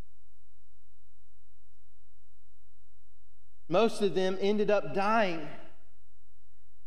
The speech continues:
because they believed it so much they weren't willing to deny it. Some people will die for a truth. Most people will not die for something they think is a lie.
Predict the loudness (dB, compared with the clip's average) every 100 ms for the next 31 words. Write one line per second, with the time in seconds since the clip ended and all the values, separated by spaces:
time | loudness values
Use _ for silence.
0 | -2 -2 -2 -2 -2 0 2 2 2 2
1 | 2 2 2 0 2 2 4 4 2 2
2 | 2 2 4 4 2 0 0 2 4 4
3 | 4 0 -2 -2 -2 -2 -2 -2 -2 -2
4 | -2 -2 -2 -4 -2 -2 -2 -2 -2 -2
5 | -2 2 4 4 4 2 2 4 4 4
6 | 2 4 6 6 6 4 2 2 0 0
7 | 2 4 2 0 -2 -4 -4 -2 2 2
8 | 2 0 0 0 0 2 2 2 4 2
9 | 2 4 6 4 2 -2 0 0 0 0
10 | 0 0 0 0 -2 -4 -2 -2 -4